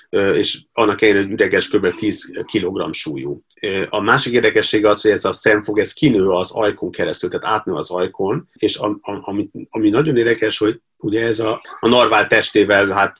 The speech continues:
egységben van, párhuzamos, és tulajdonképpen az összes többi állatnak a foga az, ö, az állkapocsra merőleges, tehát, ö, vagy, vagy lefelé, vagy felfelé áll, de,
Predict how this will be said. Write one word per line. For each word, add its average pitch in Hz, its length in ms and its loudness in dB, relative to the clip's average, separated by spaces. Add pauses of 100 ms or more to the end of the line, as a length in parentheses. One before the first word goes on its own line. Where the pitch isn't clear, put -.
(340)
egységben 95 560 -4
van, 90 180 -4
párhuzamos, 104 720 2 (360)
és - 120 -8
tulajdonképpen 117 420 2
az 160 60 6
összes 139 200 0
többi 113 260 2
állatnak 104 680 2
a 98 80 0
foga 110 640 2
az, 101 360 -4
ö, 98 300 2 (360)
az 95 180 -6
állkapocsra 107 1040 2 (340)
merőleges, 87 920 -2
tehát, 87 340 -4
ö, 90 260 -2
vagy, 95 220 -6
vagy 98 180 0
lefelé, 98 420 0
vagy 85 180 -4
felfelé 87 460 0
áll, 110 260 4
de, 107 280 4